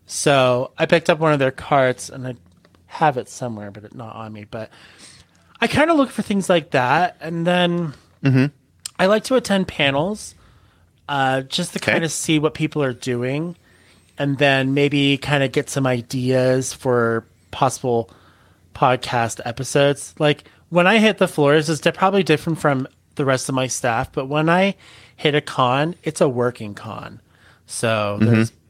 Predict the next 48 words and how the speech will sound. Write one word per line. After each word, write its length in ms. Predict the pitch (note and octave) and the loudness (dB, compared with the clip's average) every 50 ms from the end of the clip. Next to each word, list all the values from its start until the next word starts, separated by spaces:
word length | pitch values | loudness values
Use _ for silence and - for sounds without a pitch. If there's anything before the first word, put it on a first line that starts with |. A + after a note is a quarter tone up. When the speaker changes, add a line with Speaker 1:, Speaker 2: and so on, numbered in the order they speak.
| _ _ - | _ _ 0
Speaker 1:
business 300 | D3 C#3 B2 C#3 C#3 - | 0 0 2 0 -4 -4
cards 320 | - - C#3+ C3+ C3 - | -2 -2 -2 -2 -2 -4
and 80 | C#3+ C#3 | -6 -4
things 200 | - C#3+ C3 A#2+ | -4 -4 -2 0
all 140 | C3 B2+ B2+ | 0 2 2
over 160 | B2+ A#2+ B2 | 2 -2 -2
the 80 | A#2 A#2+ | -6 -6
table, 540 | - - D3 C#3+ A#2+ C3+ C3 B2 B2 C3 - | -2 0 0 2 2 4 4 4 4 2 0
and 160 | - B2+ C3 C3+ | -2 -2 0 2
there's 300 | C#3 C#3 B2+ - - - _ - | 2 0 0 -2 -8 -12 _ -8
just 240 | - - D3+ - - | -6 -6 -6 -6 -8
tons 280 | - - E3+ D#3 D3 | -4 0 0 2 2
of 80 | D#3+ D3+ | 2 0
things 240 | - D3+ C#3 C#3 C3+ | 0 0 0 0 -2
for 120 | - - C3+ | -6 -6 -4
me 120 | C3 B2+ | -4 -4
to 60 | B2+ | -6
start 240 | B2 - C3+ C3 B2 | -6 -4 -4 -4 -4
drawing 400 | - - B2+ B2 A#2+ A#2+ B2 B2 | -4 -4 -4 -2 -2 -4 -4 -6
inspiration 800 | B2 B2+ A#2+ A#2 - - A#2 A#2+ A#2+ A2+ - - A#2 A#2 A#2 - _ - - - - _ _ _ _ | -8 -10 -12 -12 -10 -8 -8 -6 -6 -6 -8 -10 -10 -10 -12 -12 _ -20 -20 -20 -20 _ _ _ _
from, 540 | _ - - - D#3 C#3+ C3+ C3 B2 B2+ B2+ - | _ -8 0 2 2 4 4 2 0 -2 -4 -6
and 120 | C#3 C3+ | -6 -6
then 260 | C3+ C3 C3 B2+ B2+ | -4 -4 -4 -4 -4
that's 260 | B2 A#2+ C3+ C#3 - - | -2 -2 -2 -2 -2 -8
kinda, 280 | - - C#3 B2+ B2 | -6 -4 -4 -2 -2
like, 220 | B2 A#2+ A#2 A2+ - _ | -4 -4 -6 -6 -8 _
what's 220 | - C#3 C3 - - | -10 -10 -10 -10 -10
constantly 560 | - - - - C#3+ B2+ B2 - - C#3 B2+ | -12 -10 -4 -2 -4 -4 -4 -8 -10 -10 -8
going 320 | A#2 C3+ B2+ B2 B2 A#2+ | -8 -6 -6 -6 -6 -6
on 120 | A#2 A#2 A2+ | -6 -8 -8
in 60 | A2+ | -8
my 60 | A2+ | -8
head 220 | A2 G#2+ - A#2 G#2 | -10 -8 -8 -8 -8
as 140 | G2+ G2+ - | -6 0 2
well 180 | - - G3 | 4 4 4
as, 140 | F3 D#3 - | 4 2 2
like, 160 | D#3+ C3+ - | -2 -2 -2
enjoying 360 | B2 B2 A2+ - C3 A#2+ A2+ A2 | -4 -10 -8 -8 -8 -8 -8 -12
the 60 | A2+ | -16
con 220 | - - A#2 G#2 | -16 -18 -18 -18
itself. 500 | G#2 G#2+ - - - - G2+ G#2 G#2 - _ _ _ _ - - - - _ _ _ _ _ _ _ _ | -18 -18 -20 -20 -18 -18 -16 -18 -18 -20 _ _ _ _ -8 -8 -8 -8 _ _ _ _ _ _ _ _
So 440 | _ - - - C3 A#2+ A#2 A#2 G#2+ _ _ _ _ _ _ - | _ -14 -8 -6 -6 -6 -6 -8 -12 _ _ _ _ _ _ -2
Speaker 2:
Exactly. 520 | F#3+ F3 D3+ - - F#2+ - - D2+ - - _ _ - | 0 0 2 2 0 0 0 -6 -12 -14 -14 _ _ -4
Exactly. 420 | B2 A2+ A2 - G#2 F2+ D#2+ - | -4 -4 0 0 0 0 0 0
Speaker 1:
Yeah. 80 | - B2 | 0 2
Speaker 2:
I 20 | |
mean, 120 | C#3+ D3 - | 2 4 4
I, 160 | C3+ C#3+ C3+ | 4 2 2